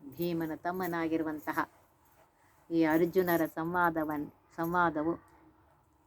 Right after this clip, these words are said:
ಮಹಾ ಸುಖಪ್ರದವಾಗಿದೆ ಅಂತ ಹೇಳ್ತಾರೆ. ಆ ಭಗವದ್ಗೀತೆ ಏನಿದೆ ಅತ್ಯಂತ ಸುಖಪ್ರದವಾದದ್ದು. ಅದನ್ನ ಧೃತರಾಷ್ಟ್ರ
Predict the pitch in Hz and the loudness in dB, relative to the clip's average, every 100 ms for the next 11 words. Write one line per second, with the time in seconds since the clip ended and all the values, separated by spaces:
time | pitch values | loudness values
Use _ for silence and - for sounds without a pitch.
0 | _ _ - 156 170 165 - 170 170 165 | _ _ -12 -6 -2 -2 -4 -8 -10 -8
1 | 156 165 - 147 147 - - 165 - - | -10 -10 -10 -10 -10 -12 -16 -20 -20 -20
2 | _ _ _ _ _ _ _ _ _ _ | _ _ _ _ _ _ _ _ _ _
3 | _ _ _ _ _ _ _ - 147 135 | _ _ _ _ _ _ _ -12 -10 -10
4 | 147 170 165 170 165 170 165 175 180 180 | -6 -4 -4 -2 0 4 4 4 4 4
5 | 202 - _ _ _ _ _ _ _ _ | 2 0 _ _ _ _ _ _ _ _
6 | _ _ _ 160 - 196 202 214 208 214 | _ _ _ -20 -6 -4 -2 -4 -4 -6
7 | - - 202 196 185 175 170 - - - | -6 -10 -6 -2 -2 -2 -4 -8 -16 -20
8 | _ _ _ _ _ _ - _ _ _ | _ _ _ _ _ _ -20 _ _ _
9 | _ _ - _ - - - - _ _ | _ _ -20 _ -20 -18 -16 -16 _ _
10 | _ _ _ _ _ _ _ _ _ _ | _ _ _ _ _ _ _ _ _ _
11 | _ _ _ _ _ _ _ _ _ _ | _ _ _ _ _ _ _ _ _ _
12 | 160 170 175 170 143 160 165 196 190 185 | -2 0 0 0 -2 -4 -2 2 2 0
13 | - | -4